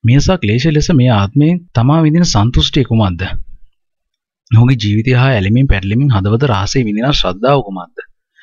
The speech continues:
ඇයට තේරුම් ගත නොහැක. ඔහු අමුවන්නට කලින් කොතරම් දුකක් විඳිද? හදවතේ තැන්පත්කමක් විඳිද? දැන් ඒ නැත. ඒ වෙනුවට ඇත්තේ නිරන්තරයෙන් දන් කරන දමනය කරගත නොහැකි හිතකි. හිත් දහසකින් දුක් විඳද ඇතුළු සිත මේ විඳින්නා වූ පාරිශුද්ධ නිර්මාණය ඒ සියල්ලටම සමය.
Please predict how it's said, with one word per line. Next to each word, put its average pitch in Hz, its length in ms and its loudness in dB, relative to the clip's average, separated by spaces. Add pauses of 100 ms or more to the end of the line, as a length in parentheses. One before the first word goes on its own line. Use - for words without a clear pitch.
(140)
ඇයට 151 260 -2
තේරුම් 131 280 2
ගත 156 220 0
නොහැක. 107 260 0 (260)
ඔහු 123 200 2
අමුවන්නට 110 480 2
කලින් 120 260 0
කොතරම් 117 340 0
දුකක් 107 280 -2
විඳිද? 87 300 -4 (540)
හදවතේ 156 400 2
තැන්පත්කමක් 131 680 0
විඳිද? 85 260 -4 (240)
දැන් 113 300 2
ඒ 120 120 2
නැත. 110 200 0 (420)
ඒ 107 140 2
වෙනුවට 117 300 2
ඇත්තේ 110 240 -2
නිරන්තරයෙන් 123 560 2
දන් 110 180 0
කරන 143 280 0
දමනය 120 340 2
කරගත 135 360 0
නොහැකි 131 320 2
හිතකි. 110 340 -4 (760)
හිත් 151 180 4
දහසකින් 123 520 2
දුක් 117 200 -2
විඳද 131 280 2
ඇතුළු 131 340 0
සිත 156 200 -2
මේ 127 240 2
විඳින්නා 127 460 4
වූ 160 100 0
පාරිශුද්ධ 127 540 0
නිර්මාණය 131 500 2
ඒ 123 140 4
සියල්ලටම 120 540 0
සමය. 107 300 0